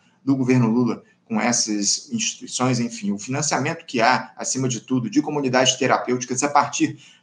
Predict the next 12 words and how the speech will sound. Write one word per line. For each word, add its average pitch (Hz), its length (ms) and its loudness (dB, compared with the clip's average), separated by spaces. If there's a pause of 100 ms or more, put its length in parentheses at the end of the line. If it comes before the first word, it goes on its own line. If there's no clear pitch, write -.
da 135 100 6
gestão 127 460 2
Lula, 135 200 2
algo 147 140 2
que - 80 -14
foi 160 120 -6
mantido 156 480 -2 (400)
veio 127 160 2
aí 120 80 2
da 123 140 -2
gestão 113 360 -4
Bolsonaro, 113 560 -2